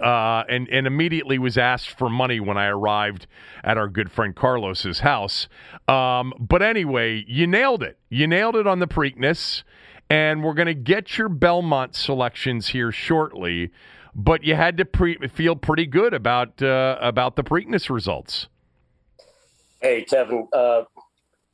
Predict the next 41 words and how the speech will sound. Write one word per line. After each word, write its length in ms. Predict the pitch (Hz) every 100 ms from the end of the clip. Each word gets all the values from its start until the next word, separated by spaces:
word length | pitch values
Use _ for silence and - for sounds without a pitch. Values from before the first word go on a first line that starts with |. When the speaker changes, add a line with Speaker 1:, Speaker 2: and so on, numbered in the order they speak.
| - - 139 120 -
Speaker 2:
appreciate 480 | 139 185 175 160 135
the 60 | 127
kind 300 | - 135 123
words. 380 | 135 131 117 104
Way, 320 | 123 139 127 -
way 260 | 123 151
too 260 | 147 - 143
overwhelming, 520 | 139 120 131 123 117
to 120 | -
be 140 | 117 120
honest 340 | 117 127 -
with 140 | 120 -
you. 260 | 107 107 92 -
Um, 520 | 110 107 107 101 104 - -
but 140 | 151
yeah, 200 | 190 160
the 140 | 110
Preakness 520 | 104 160 170 170 160 -
worked 240 | 151 -
out 200 | 151 127
well 240 | 143 160 -
for 140 | 123
me. 220 | 117 123 123
I 40 |
mean, 320 | 123 120 120 - - - - - _ -
um, 460 | 120 117 110 113 - _ _ _ _ _ _ _ _ _ _ _ _ -
one 300 | 143 185 214
of 60 |
the 100 | 175
things 320 | - 147 135
I 100 | 131
thought 260 | 113 127 127
about 260 | 127 120 -
the 80 |
race 260 | 113 117 113
that 140 | 120
we 80 | 113
didn't 260 | 113 113 110
really 240 | 117 113 104
discuss 520 | 104 - 131 123 -
was 420 | 107 104 - -